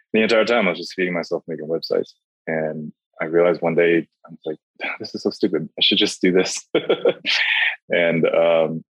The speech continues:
so, yeah, all that really matters out of that whole story is that, uh, I just ended up building over the last, gosh, it's been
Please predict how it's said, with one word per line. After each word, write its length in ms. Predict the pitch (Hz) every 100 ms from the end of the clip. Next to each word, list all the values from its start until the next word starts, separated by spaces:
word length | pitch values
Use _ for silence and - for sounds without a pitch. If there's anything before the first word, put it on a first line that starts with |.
| _ _ _
so, 160 | - 101
yeah, 140 | 98
all 140 | 92 92
that 120 | 92
really 160 | 87
matters 280 | 85 87 85
out 100 | 82
of 80 | 80
that 80 | 85
whole 120 | 85
story 360 | - 85 82 82
is 100 | 78
that, 280 | 82 80 76 -
uh, 240 | 85 82
I 100 | 85
just 240 | 80 85 -
ended 160 | 82
up 120 | 85 -
building 440 | 82 82 82 82 _ _ _
over 240 | 92 87
the 60 | 87
last, 500 | 90 92 - - - _ _ _ _ _ -
gosh, 160 | - -
it's 120 | -
been 320 | - 50 -